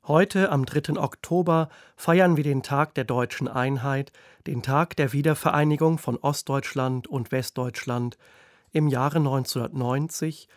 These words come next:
vor einunddreißig Jahren. Ich, Pfarrer der Christengemeinschaft, erlebe diesen Tag jedes Jahr aufs Neue als einen Tag des Lichts. Es ist ein Licht, in dem ich das Wirken des Erzengels Michael erkenne,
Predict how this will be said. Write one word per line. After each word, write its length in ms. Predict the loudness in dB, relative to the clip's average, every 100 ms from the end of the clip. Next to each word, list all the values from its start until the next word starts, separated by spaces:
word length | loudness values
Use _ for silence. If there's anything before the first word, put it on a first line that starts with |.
| _ _
vor 240 | -2 0
einunddreißig 760 | 0 -2 -2 -2 -4 -4 -8 -6
Jahren. 460 | -6 -6 -8 -10 -16 _ _ _ _ _ _ _ _
Ich, 320 | -6 -6 -6 -14
Pfarrer 320 | -6 -2 -2
der 100 | -2
Christengemeinschaft, 1040 | -2 -2 0 0 4 4 2 0 -2 -2 -10 -20 -18 -4
erlebe 380 | 2 2 2 0
diesen 320 | 0 0 -2
Tag 320 | 0 0 0
jedes 340 | -2 -2 -2
Jahr 200 | -2 0
aufs 260 | 0 -4 -4
Neue 420 | -2 -2 0 -2
als 220 | -2 -4
einen 220 | -4 -4 -4
Tag 300 | -4 -6 -4
des 220 | -8 -4
Lichts. 520 | -6 -6 -14 -16 -16 _ _ _ _ _ _ _ -4
Es 160 | -2
ist 220 | -2 -2
ein 160 | 2 4
Licht, 320 | 4 0 -4
in 140 | -4 2
dem 200 | 2 2
ich 120 | 0
das 220 | -2 0
Wirken 320 | -2 -2 -2
des 140 | -2 -2
Erzengels 800 | -2 -2 -2 -2 -2 -2 -4 -4
Michael 540 | -4 -4 -4 -4 -4
erkenne, 580 | -4 -6 -4 -2 -2